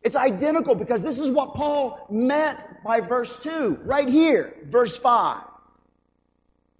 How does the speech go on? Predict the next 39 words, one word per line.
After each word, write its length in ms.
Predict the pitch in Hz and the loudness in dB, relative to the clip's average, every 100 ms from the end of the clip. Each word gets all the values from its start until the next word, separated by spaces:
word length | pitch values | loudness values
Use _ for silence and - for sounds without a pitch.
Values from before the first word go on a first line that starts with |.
| _ _ _ _ _ _ _ _ _ _ _ _ _ _ - | _ _ _ _ _ _ _ _ _ _ _ _ _ _ -14
And 100 | - | -4
so 300 | 294 269 - | -2 -2 -4
if 100 | 208 | -4
you 120 | 233 | -4
keep 460 | - - 330 339 - | -4 -2 2 2 0
to 60 | 311 | -12
Paul's 640 | - - 247 262 254 - - | -8 0 2 2 0 -4 -16
train 560 | - 254 269 277 285 | -14 -6 -2 0 0
of 180 | 269 196 | -2 -8
thought 720 | - - 277 285 269 170 - - | -12 -14 -4 0 2 0 -4 -4
all 220 | 262 294 | 0 0
the 60 | 294 | 2
way 200 | 269 262 | 0 0
through 220 | 262 240 | -6 -10
this 220 | 254 - | -10 -10
letter, 800 | 233 285 294 269 143 - - _ _ _ _ _ _ _ _ _ _ _ | -4 -2 -2 -4 -6 -14 -20 _ _ _ _ _ _ _ _ _ _ _
then 120 | 226 | 2
this 200 | 254 285 | 4 2
list 360 | 220 254 311 - | 0 0 0 0
of 100 | 226 | 0
vices 580 | 165 226 285 311 269 185 | 2 4 4 4 -2 -2
in 140 | 202 | -2
verse 240 | 214 196 - | -4 -6 -4
five, 460 | 269 277 233 175 | 0 4 4 4
and 120 | 185 | 0
you'll 120 | 208 196 | -2 0
have 220 | 226 208 | 0 0
another 320 | 214 269 302 | 0 0 -2
list 360 | 190 170 175 196 | -2 -4 -4 -10
in 100 | 160 | -6
verse 240 | 175 - 226 | -6 -4 0
eight 220 | 247 - | 0 -2
that's 160 | 170 202 | -12 -12
just 200 | 185 190 | -16 -12
an 80 | |
extension 560 | 156 - - 240 233 170 | -14 -12 -6 -6 -6 -10
of 80 | 139 | -8
this 240 | 226 - | -8 -8
one, 320 | 123 113 131 | -14 -14 -14